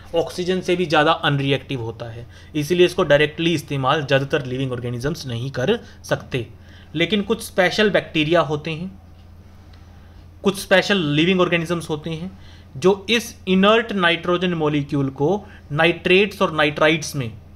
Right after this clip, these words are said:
एनओ थ्री, एनओ टू में कन्वर्ट कर देते हैं। for in nitrates और nitrites को दूसरे लिविंग ऑर्गेनिजम्स यूज़ अप कर सकते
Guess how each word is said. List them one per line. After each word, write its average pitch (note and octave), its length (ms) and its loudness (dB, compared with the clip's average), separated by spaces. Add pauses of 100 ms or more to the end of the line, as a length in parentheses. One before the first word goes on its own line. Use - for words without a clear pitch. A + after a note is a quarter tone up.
एनओ F3 240 2
थ्री, F3 220 0
एनओ D#3+ 240 0
टू E3 180 -2
में C#3 220 -4 (300)
कन्वर्ट F3+ 420 4
कर D3+ 160 2
देते C#3 240 -4
हैं। D3 360 -2 (320)
for F#3 120 4 (100)
in A3 220 0
nitrates E3+ 600 2
और D#3 140 0
nitrites D3 440 0
को D#3+ 240 -2
दूसरे D#3 300 2
लिविंग D#3 260 2
ऑर्गेनिजम्स B2 540 -4
यूज़ C3+ 280 0
अप F#3 220 -2
कर B2+ 120 -4
सकते E3+ 520 -4